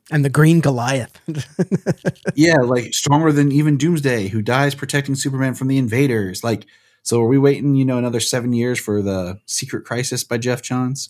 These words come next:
Speaker 2: You know what I'm saying? So, like, I feel like he already reestablished. And I think that goes back to what I was saying, like, every writer's trying to one-up each other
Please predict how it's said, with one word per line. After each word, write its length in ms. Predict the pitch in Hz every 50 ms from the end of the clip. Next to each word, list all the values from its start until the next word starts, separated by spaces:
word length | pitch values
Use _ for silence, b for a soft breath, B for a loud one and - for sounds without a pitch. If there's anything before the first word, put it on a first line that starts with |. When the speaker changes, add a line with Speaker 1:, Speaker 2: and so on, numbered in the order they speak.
| - - _
Speaker 2:
You 80 | 147 160
know 60 | 170
what 60 | 165
I'm 60 | 156
saying? 200 | 160 170 165 165
So, 120 | 151 170 151
like, 160 | 147 139 143 b b b b b b b b b _ _ _ -
I 100 | 135 143
feel 220 | 139 - 175 170
like 260 | 160 156 143 113 - - _ _ _ _ _ _ _
he 200 | - - 113 113
already 260 | 107 113 123 131 131
reestablished. 600 | 127 139 147 147 143 - - 196 190 143 131 - -
And 80 | 135
I 40 | 160 185
think 260 | 254 262 220 175 -
that 260 | - 160 202 214 196
goes 200 | 196 196 180 156
back 220 | - 165 160 151
to 80 | - 170
what 40 | 151
I 20 | 147
was 80 | 147
saying, 120 | - 156 147
like, 160 | 117 110 b b b b b b _ _ _ -
every 420 | 135 139 147 147 151 160 156 151
writer's 320 | 139 120 131 135 139 135 120
trying 200 | - 139 120 110
to 120 | 90 - - _ _
one-up 400 | _ 104 120 123 120 123 117 -
each 180 | 113 98 - -
other 300 | 92 82 85 80 82 -